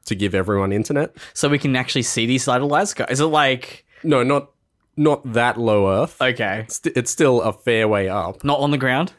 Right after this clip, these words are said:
Speaker 2: That's
Speaker 1: No.
Speaker 2: pretty low Earth.
Speaker 1: No, that's, that's too low.
Speaker 2: They're too low. <laughs> Underground. <laughs>
Speaker 1: But, but yeah, it's basically thousands of satellites orbiting Earth that will give everyone internet.
Speaker 2: I actually think if it gives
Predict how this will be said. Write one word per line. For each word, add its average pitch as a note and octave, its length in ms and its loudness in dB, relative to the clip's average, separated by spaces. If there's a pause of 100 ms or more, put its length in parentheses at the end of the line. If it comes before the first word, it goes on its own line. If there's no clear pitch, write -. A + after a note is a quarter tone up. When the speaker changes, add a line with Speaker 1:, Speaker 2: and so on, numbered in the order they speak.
Speaker 2:
That's B2 100 -2
Speaker 1:
No. G#2+ 60 2
Speaker 2:
pretty C3+ 100 0
low B2 160 2
Earth. C3 300 0 (180)
Speaker 1:
No, F#2 280 -2
that's, F#2 320 -4
that's G2 200 -4
too - 240 -4
low. E2+ 180 -6
Speaker 2:
They're C3 120 -2
too E3 180 2
low. - 80 4 (300)
<laughs> - 240 0
Underground. D3 680 2 (240)
<laughs> F#3 380 0 (1120)
Speaker 1:
But, B2+ 280 -2
but C#3+ 140 2
yeah, D3+ 140 6
it's A#2 160 2
basically C3 840 2 (320)
thousands B2+ 540 0
of A2 100 -6
satellites G#2+ 840 -2 (400)
orbiting A2 420 0
Earth G2 600 -2
that A2 200 -2
will G#2+ 140 0
give G2+ 240 -4
everyone F#2 600 -2
internet. E2+ 420 -10 (160)
Speaker 2:
I D#3 100 4 (160)
actually C#3+ 440 -2
think B2+ 520 -4 (800)
if C3+ 140 -6
it G#3 60 -2
gives F#3 240 -4